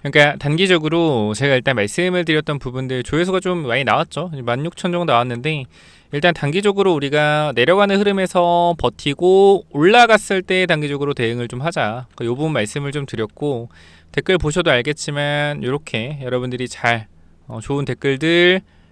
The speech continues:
말씀을 드-, 어, 좀 많이 올려주셨어요. 그래서 대응을 잘하신 분들도 많은 것 같은데, 일단 제가 여러분들한테 텔레그램 방에서도 좀 말씀을 드렸던 부분들 잠깐만 좀 보면, 자, 여기 보시면 에이치엘비죠, 에이치엘비. 어제랑 엊그저께 움직임을 좀 보게 되면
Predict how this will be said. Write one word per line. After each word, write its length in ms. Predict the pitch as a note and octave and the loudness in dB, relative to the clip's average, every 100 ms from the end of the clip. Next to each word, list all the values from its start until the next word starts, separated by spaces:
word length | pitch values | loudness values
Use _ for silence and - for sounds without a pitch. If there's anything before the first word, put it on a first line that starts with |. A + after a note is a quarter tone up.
| _ | _
말씀을 480 | A2+ A#2 C3+ B2+ A#2+ | -8 -6 -6 -6 -6
드-, 180 | - C3+ _ | -8 -12 _
어, 340 | - G#2 G2+ G#2 - | -4 -2 -4 -8 -14
좀 120 | B2 | -6
많이 240 | A2+ A#2 A#2+ | -2 -2 -2
올려주셨어요. 720 | A2+ C3+ - C3 - A2+ G#2+ | 0 0 0 -4 -4 -4 -4
그래서 360 | G#2 B2 A#2 - - _ _ | -2 -2 -4 -6 -20 _ _
대응을 320 | - D3 F3 | 0 2 2
잘하신 420 | E3 C#3 D3 D#3+ E3 | 0 2 2 0 -4
분들도 560 | D#3+ D#3 D3+ D#3 D#3 | -2 -2 -2 -2 0
많은 240 | C3 A2 B2+ | 0 -2 -4
것 100 | C3 | -6
같은데, 580 | B2+ - A#2 C#3+ B2 - - - - - | -8 -8 -8 -8 -8 -12 -14 -14 -10 -6
일단 240 | C#3+ E3 | -2 -2
제가 480 | D3+ D3 D#3 D#3 D#3 | 0 0 2 4 2
여러분들한테 640 | B2+ C#3 C#3 C#3 C#3+ C#3 | 0 -2 -2 -2 -2 -2
텔레그램 440 | - A3+ A#3 A3 G#3 | 2 4 4 4 2
방에서도 640 | B2+ D3 D#3+ D3+ D3+ D3+ | 0 0 -2 0 0 -2
좀 140 | E3+ | -2
말씀을 360 | B2+ A2 F3 E3+ | -2 0 -2 0
드렸던 320 | C#3+ C#3+ D3 | -2 -2 -4
부분들 380 | - B2 C#3 C#3 | -6 -6 -4 -4
잠깐만 460 | - A2 D3 D3+ D3 | -6 -6 -2 -2 -4
좀 120 | C#3+ | -8
보면, 360 | - A2 B2+ - | -8 -6 -6 -4
자, 120 | C3+ | -2
여기 120 | C#3 | -2
보시면 300 | B2+ D3 C#3+ | 0 0 2
에이치엘비죠, 720 | B2+ G#3 - A3 F#3+ D3 A#2 | 2 0 2 4 4 2 -2
에이치엘비. 580 | A2+ A#2+ - A#2+ G#2 A#2 | -4 -4 -4 -4 -6 -8
어제랑 460 | D3+ A#2 C#3 G#3 G3 | -6 -2 2 4 4
엊그저께 600 | B2 - F#3 F3+ - F3 | 2 0 -4 -4 -2 -2
움직임을 440 | A#2+ B2 D#3 D#3 | -2 -4 -2 -2
좀 140 | D3+ D3 | -4 -6
보게 240 | C3 D3 | -4 -4
되면 460 | C3 A2+ C3 A#2 | -4 -4 -6 -8